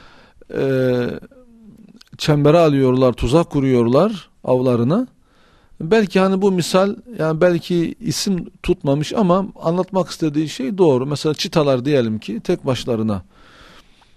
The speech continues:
saldırıyorlar genellikle ama yavruları varsa yavrularıyla beraber, e, saldırdığı da oluyor. Burada söylemek istediği ise şudur.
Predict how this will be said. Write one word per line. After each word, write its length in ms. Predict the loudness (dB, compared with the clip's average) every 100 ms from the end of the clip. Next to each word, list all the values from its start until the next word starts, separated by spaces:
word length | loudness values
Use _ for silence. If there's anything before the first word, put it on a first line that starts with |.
| -20
saldırıyorlar 760 | -4 -2 0 -2 0 0 -2 0
genellikle 640 | 2 2 2 0 0 -2 0
ama 220 | 0 0
yavruları 580 | 4 6 6 4 4 4
varsa 260 | 2 2 2
yavrularıyla 560 | 2 2 0 0 0
beraber, 520 | 2 2 2 0 -4 -12 -20 -20 _ _ -20 _ _ -6
e, 340 | -2 0 -2 -4
saldırdığı 640 | -2 0 0 0 2 2
da 80 | 4
oluyor. 520 | 4 4 2 0 -8 _ _ -20 _ _ -20 _ -2
Burada 180 | 2 4
söylemek 440 | 4 4 4 2
istediği 440 | 0 0 2 2
ise 240 | 0 0 -2
şudur. 500 | -2 -2 -4 -6